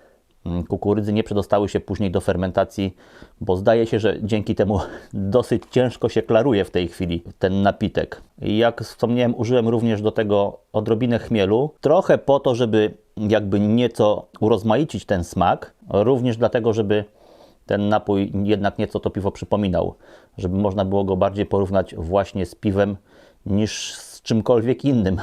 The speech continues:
w efekcie. Bardziej porównuję to do, do chmielonego cydru, jednak przez to, że zastosowałem ten chmiel w jakiejś części, chociaż przypomina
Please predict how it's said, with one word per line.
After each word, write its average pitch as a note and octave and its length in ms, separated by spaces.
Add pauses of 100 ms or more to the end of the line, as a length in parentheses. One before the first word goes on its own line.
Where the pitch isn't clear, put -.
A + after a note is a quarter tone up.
w F2+ 120
efekcie. A2 600 (160)
Bardziej F#2+ 340
porównuję G2+ 380
to G2+ 100
do, F#2 120 (160)
do G#2 100
chmielonego G#2+ 460
cydru, B2 380 (140)
jednak G#2 580
przez A2 240
to, G#2+ 120
że G2 120
zastosowałem F#2+ 600
ten F#2 180
chmiel F#2+ 320
w F2+ 160
jakiejś F#2 380
części, F2+ 400 (120)
chociaż - 240
przypomina F#2+ 560